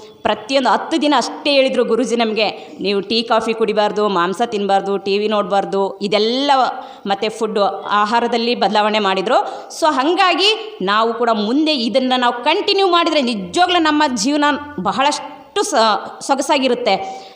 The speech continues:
ಯಾಕಂತಂದರೆ ಸುಮ್ಮನೆ ಇವ್ದು ಹೇಳೋದು ನಾವು ಮಾಡ್ಲಾರ್ದಿದ್ರೆ ಅದು ಇರಲ್ಲಿ ಏನೂ ಬದಲಾವಣೆ ಕಾಣೋಕ್ಕಾಗಲ್ಲ ನಾವು. ಆದ್ದರಿಂದ ಪ್ರತಿಯೊಬ್ಬರು ಕೂಡ ನಿಮ್ಮ ಜೀವನದಲ್ಲಿ ನೀವು ಅಳವಡಿಸಿಕೊಳ್ಳ್ರಿ.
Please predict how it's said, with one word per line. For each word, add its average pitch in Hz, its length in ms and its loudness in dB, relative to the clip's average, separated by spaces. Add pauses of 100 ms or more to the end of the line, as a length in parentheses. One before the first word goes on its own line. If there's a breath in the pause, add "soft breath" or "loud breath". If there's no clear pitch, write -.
ಯಾಕಂತಂದರೆ 330 560 4
ಸುಮ್ಮನೆ 330 300 2
ಇವ್ದು 294 200 0
ಹೇಳೋದು 311 480 4
ನಾವು 240 260 4
ಮಾಡ್ಲಾರ್ದಿದ್ರೆ 269 1160 0
ಅದು 165 140 -2
ಇರಲ್ಲಿ 185 340 -2
ಏನೂ 247 220 2
ಬದಲಾವಣೆ 208 420 0
ಕಾಣೋಕ್ಕಾಗಲ್ಲ 196 680 -2
ನಾವು. 185 600 -4
ಆದ್ದರಿಂದ 190 360 -2
ಪ್ರತಿಯೊಬ್ಬರು 262 800 0
ಕೂಡ 262 260 2
ನಿಮ್ಮ 226 260 -2
ಜೀವನದಲ್ಲಿ 247 580 0
ನೀವು 233 220 0
ಅಳವಡಿಸಿಕೊಳ್ಳ್ರಿ. 254 1080 0